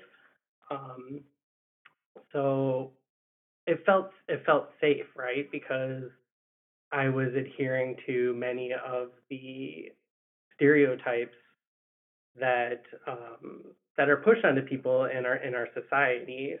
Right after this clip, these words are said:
So I was trying to be stereotypically manly, and it, it just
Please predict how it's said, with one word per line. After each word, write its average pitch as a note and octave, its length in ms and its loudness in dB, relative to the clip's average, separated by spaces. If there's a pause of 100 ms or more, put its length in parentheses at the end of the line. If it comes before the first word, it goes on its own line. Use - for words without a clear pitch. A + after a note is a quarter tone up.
So C3+ 160 0
I C3 220 -4
was B2+ 140 -6 (640)
trying B2+ 300 -2
to C3 80 -14
be C3 240 -4
stereotypically C#3 680 -2
manly, C3 680 -2
and C#3 260 -8
it, D3+ 200 -8 (520)
it C#3 240 -8 (340)
just F3+ 200 2